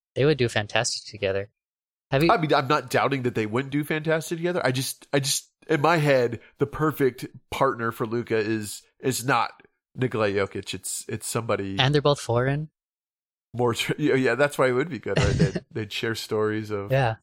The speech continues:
Speaker 1: They'd be fighting for M V P,
Speaker 2: <laughs> Europe.
Speaker 1: like, every year. God, they would, they would, honestly, seriously though, that would be an amazing duo. Just having those two together, I think
Speaker 2: Sure.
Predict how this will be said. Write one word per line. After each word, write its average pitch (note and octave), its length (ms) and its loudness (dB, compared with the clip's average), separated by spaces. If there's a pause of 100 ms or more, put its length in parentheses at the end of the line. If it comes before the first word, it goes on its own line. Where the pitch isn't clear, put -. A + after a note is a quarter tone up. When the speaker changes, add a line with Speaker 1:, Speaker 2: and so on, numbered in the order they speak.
(960)
Speaker 1:
They'd C#3 140 4
be C#3+ 120 2
fighting C#3+ 320 2
for C#3+ 100 2
M C3 120 2
V C3+ 120 2
P, A#2 60 0
Speaker 2:
<laughs> - 40 2
Europe. C3 200 6
Speaker 1:
like, B2 140 2
every B2 220 2
year. B2+ 240 2
God, D3 240 2
they D3 120 2
would, F#3 220 0
they C#3+ 120 4
would, F#3 100 0
honestly, F3+ 480 0
seriously D#3 520 2
though, A2 220 2 (440)
that C#3 140 4
would D#3 120 4
be D3 220 2
an B2+ 120 -2
amazing A#2+ 540 0
duo. G#2 320 2
Just C#3 180 0
having D#3+ 240 0
those B2 240 4
two C3+ 220 0
together, G#2 500 0 (460)
I A#2+ 60 4
think C3+ 260 2
Speaker 2:
Sure. B2+ 160 -8